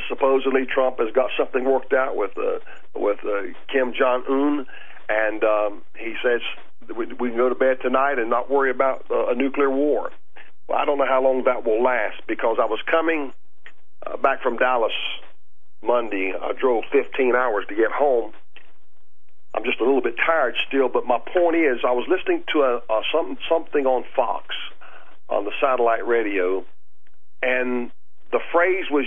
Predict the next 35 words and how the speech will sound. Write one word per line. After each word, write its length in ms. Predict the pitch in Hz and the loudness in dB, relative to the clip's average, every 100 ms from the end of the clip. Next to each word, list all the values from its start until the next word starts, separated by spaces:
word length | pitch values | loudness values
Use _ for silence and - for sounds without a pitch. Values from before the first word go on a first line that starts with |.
| 127 | 0
used 300 | 151 131 107 | 2 2 2
by 100 | 113 - - | 0 0 0
someone, 400 | 143 123 104 104 | 0 2 0 0
I 40 | |
don't 140 | 120 120 | 0 2
even 60 | |
remember 360 | 120 120 117 107 | 2 2 0 -2
who 180 | 123 113 | 0 0
it 80 | |
was, 340 | 110 123 117 101 - - - - - | 0 0 0 -2 -6 -8 -8 -8 -4
peace 400 | - 170 180 160 - 131 | -2 0 -2 -2 -4 -2
and 200 | 131 120 - - | 0 -2 -2 0
safety. 580 | 160 127 - - - - - - - - - - - - - | 0 0 -4 -4 -6 -6 -6 -6 -6 -6 -6 -6 -6 -6 -2
And 160 | 110 | 0
it 180 | 113 - | 0 0
was 140 | 110 123 | 0 2
evolving 600 | 120 160 202 151 131 131 | 4 4 4 2 2 2
around 680 | 120 120 117 113 113 110 - - - - | 2 2 2 2 0 -2 -6 -6 -6 -4
and 180 | 110 110 | -2 2
directed 400 | 147 160 139 120 | 2 2 2 2
at 240 | 117 - | 2 2
North 400 | 123 135 143 - | 2 4 2 -2
Korea 600 | - 151 147 107 104 104 - - - - | 0 2 2 2 2 0 -4 -6 -6 -4
and 200 | 110 113 | -2 0
the 120 | 117 127 | 2 2
Asian, 460 | 135 120 117 104 - - - - | 2 0 0 -2 -4 -6 -4 -2
uh, 120 | - - | -2 0
countries. 460 | 156 139 - 95 - - - - - - - - - | 0 0 -4 -6 -6 -6 -6 -6 -6 -6 -6 -6 -2
And 120 | 123 | 0
it 80 | 127 - | 0 0
hit 240 | - - | 0 0
me 180 | 135 123 113 | 0 0 2
very 320 | 190 190 160 | 2 2 0
powerfully 720 | - 160 160 123 - 120 123 | 0 0 2 0 0 0 2
that 220 | 120 117 | 2 2